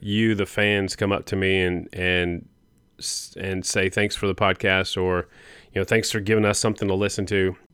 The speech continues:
It, it, it's, it's rewarding in that way. You know, Carter and I did it as a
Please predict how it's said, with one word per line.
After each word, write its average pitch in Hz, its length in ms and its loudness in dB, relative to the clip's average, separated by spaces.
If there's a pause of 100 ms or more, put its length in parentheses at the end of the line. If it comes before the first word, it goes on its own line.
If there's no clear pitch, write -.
(100)
It, 92 180 -4
it, 95 200 -4
it's, - 380 -6
it's 98 260 -6
rewarding 107 460 4
in 92 100 4
that 95 200 2
way. 85 420 -2
You 95 80 -4
know, 92 60 -4
Carter 107 420 2
and - 80 -2
I 98 380 2 (280)
did 104 180 4
it 104 140 2
as 98 220 2
a 92 320 2